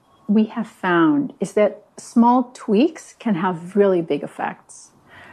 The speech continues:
So we've worked with one company, for example, who asked us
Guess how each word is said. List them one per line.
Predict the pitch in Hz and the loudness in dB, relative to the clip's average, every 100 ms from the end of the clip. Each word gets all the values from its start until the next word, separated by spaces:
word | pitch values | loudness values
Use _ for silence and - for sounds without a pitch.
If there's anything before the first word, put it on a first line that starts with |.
| - _ | -20 _
So | - 262 233 220 - - - | 0 2 4 4 0 -6 0
we've | 269 254 | 2 2
worked | 254 226 - | 0 0 -2
with | 208 208 | -2 -2
one | 226 262 262 | 2 2 2
company, | - 175 175 151 139 - | -2 -6 -2 -2 -2 -6
for | - 170 | -6 -4
example, | 165 - 165 156 - 165 147 - _ - | -4 -4 -4 -4 -4 -6 -8 -12 _ -6
who | 269 240 | -2 -2
asked | 226 - | -4 -2
us | 208 196 - | -2 -2 -8